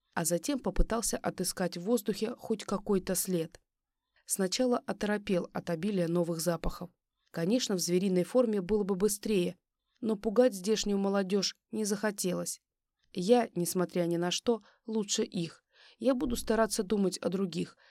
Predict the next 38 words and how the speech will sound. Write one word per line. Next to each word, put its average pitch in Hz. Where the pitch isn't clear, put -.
даже 170
если 170
остальные 175
будут 170
только -
искать -
новые 165
способы 180
унизить 175
меня. 160
Я 202
не 254
буду 175
опускаться 190
до 175
их 165
уровня. 165
Вскоре -
я 185
все 254
же 214
учуял 196
запах. 170
Он 190
был 190
очень 196
слаб, 170
потому 208
что -
перекликался 208
с -
сотнями 196
других, 175
менее 190
приятных 185
и -
крайне 190
непонятных. 165